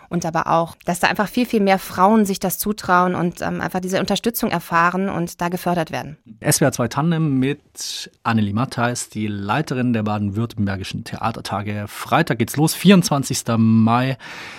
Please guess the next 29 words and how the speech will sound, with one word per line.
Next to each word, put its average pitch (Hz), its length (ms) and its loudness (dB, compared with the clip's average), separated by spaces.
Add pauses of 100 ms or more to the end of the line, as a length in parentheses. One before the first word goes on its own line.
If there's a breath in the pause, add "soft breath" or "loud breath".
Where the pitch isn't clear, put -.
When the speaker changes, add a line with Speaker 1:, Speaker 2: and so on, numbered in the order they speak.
(200 loud breath)
Speaker 2:
Zehn 151 240 4
Tage 127 260 4
lang, 127 420 4
äh, 117 160 2
sechsunddreißig, 165 680 4
hatte 151 100 -4
ich's - 200 -6
richtig? - 260 -6
Speaker 1:
Mhm. - 60 -12
Speaker 2:
Sechsunddreißig, 117 840 0
äh, 110 180 0
Inszenierungen 139 800 2
von 113 220 0
Theatern 117 320 -2
aus 95 120 -4
ganz 104 200 -2
Baden-Württemberg 127 720 0
zu 123 80 -2
sehen, 110 400 2 (400 loud breath)
äh, 110 260 0
bis 123 280 0
zweiten 143 420 2
Juni. 110 420 6
Was 135 140 4
machen 214 160 8
Sie 226 60 8
am 214 100 8
dritten 240 200 2
Juni? 101 280 0